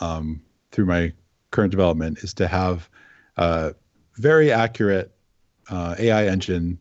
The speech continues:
that can look at any kind of image you give it and recognize film and say, "Here are the strips of film, and then, "Here are the individual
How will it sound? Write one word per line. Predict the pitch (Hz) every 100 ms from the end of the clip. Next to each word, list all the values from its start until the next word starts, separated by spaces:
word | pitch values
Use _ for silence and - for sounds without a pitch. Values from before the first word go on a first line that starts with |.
| -
that | 98
can | 92 90
look | 98 107
at | 98
any | 110 120
kind | 120 110
of |
image | 104 98
you | 98
give | 95 85
it | 85 _ _ _ -
and | 90 90
recognize | 120 117 101 90 87 85 80 - - _ _
film | _ 98 82 82
and | 92 92
say, | 95 80 80 78 _ _ _ -
"Here | 143
are | 151
the | 131
strips | 135 123
of | 117
film, | 113 101 101 104
and | 95
then, | 87
"Here | 92 104
are |
the | 95 92
individual | 95 95 90 87 87 85 82